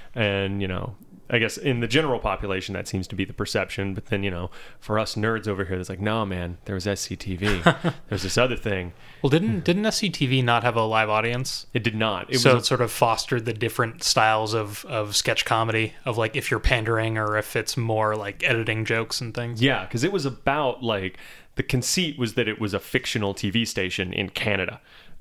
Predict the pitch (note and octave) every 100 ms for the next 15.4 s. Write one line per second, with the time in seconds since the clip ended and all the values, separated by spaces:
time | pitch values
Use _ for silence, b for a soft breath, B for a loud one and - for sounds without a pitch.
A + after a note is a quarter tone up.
0 | - A2 F#2+ F#2 F#2+ A2 G2+ G2 F#2 F2
1 | G2+ G2 F#2+ F#2 F2+ - G#2+ F#2+ A2 G2
2 | G2 G2 F#2+ G#2 - F#2 - G2+ F#2+ F2+
3 | G2 G#2 F#2 F#2+ F#2 - - G#2+ G2+ -
4 | - - B B B G#2 A2 G2+ - F#2
5 | F#2+ - F#2+ G2+ G2 G2 B2+ A2+ A2+ A2+
6 | - F#2 G2 G2+ F#2 - G#2 - - -
7 | G#2 B2 A#2 A#2 G#2 G#2+ C3+ B2+ - F#2+
8 | G2 A#2 A#2 A#2 A2+ A#2+ A#2 C3+ A#2+ C3
9 | B2+ B2+ A#2+ B2+ G#3 F#3+ F#3+ D3 A#2 D#3+
10 | D3 C3 A#2 A2 F#2 A2 - - B2+ A2
11 | G2+ G2+ G2+ F#2 - G#2 G2+ - B B
12 | B - A2 G2 A2 D#3 D3 C#3 C#3 A2+
13 | - A2 G2 - C#3+ C3+ B2+ G2+ G2 A2+
14 | G#2+ G#2 - - C3 B2 - F#2+ F#2+ -
15 | A2 G2 G2